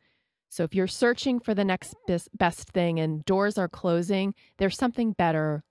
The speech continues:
lying on the horizon. Repeat to yourself, "It's this or something better."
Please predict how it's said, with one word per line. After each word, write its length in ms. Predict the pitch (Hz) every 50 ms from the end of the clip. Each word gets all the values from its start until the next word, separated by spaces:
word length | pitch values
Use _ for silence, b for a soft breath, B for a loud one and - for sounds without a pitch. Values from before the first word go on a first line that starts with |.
| _ -
lying 560 | - 160 160 156 151 151 151 156 151 151 147 -
on 500 | - 156 156 156 151 151 151 165 165 214 - -
the 120 | 160 160
horizon. 680 | 160 185 160 156 151 139 123 151 - - - - - - _ _ _ _ _ _ _ _ _ _ -
Repeat 320 | 190 185 - 254 247 233 -
to 120 | - 233
yourself, 680 | 208 196 214 - - 180 160 151 147 147 - - _ _ -
"It's 240 | 175 165 - - -
this 480 | 165 190 190 202 - - - - - -
or 140 | - 180 170
something 440 | - - 190 160 151 - 156 147 143
better." 460 | - - - - - - - 190 -